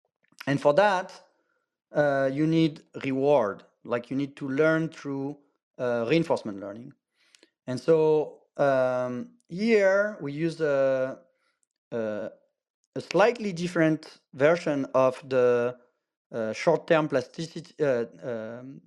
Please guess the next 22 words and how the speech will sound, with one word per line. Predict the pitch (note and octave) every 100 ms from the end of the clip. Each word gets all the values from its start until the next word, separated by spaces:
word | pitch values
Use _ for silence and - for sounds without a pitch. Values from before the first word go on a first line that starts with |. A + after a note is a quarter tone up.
| -
so, | - E3+
um, | D#3 A2+ G#2+ A#2 B2+ _ _ _ _ _ _ _ _ _ _ _ _ _
synaptic, | - C#3+ C#3+ C#3+ E3 D#3
uh, | C#3+ B2+
plasticity, | C#3 C3 - C#3 D3 - D3+ D3
uh, | B2 A2+ A2 - _
with, | C#3+ B2 -
um, | A#2+ A2+ A2 G#2+ A2+ A#2+ - - _ _ _ - _
uh, | C3 A2
short-term | - C#3 - C#3+
dependent | C3 C#3 C#3 C3
plasticity, | - A#2 E3+ F3 - G#3 - _ _ _ _ _
uh, | C3 B2+ A#2+
the | A2+
S | A#2+
T | -
D | B2
P, | A#2 D#3+ G#3 G#3 _ _ _ _ _ _ _ _ _ -
uh, | C#3 C3+
provided | - E3 D#3+ F3 D3+
by, | C#3+ C#3+
uh, | C3 B2+ B2+ B2+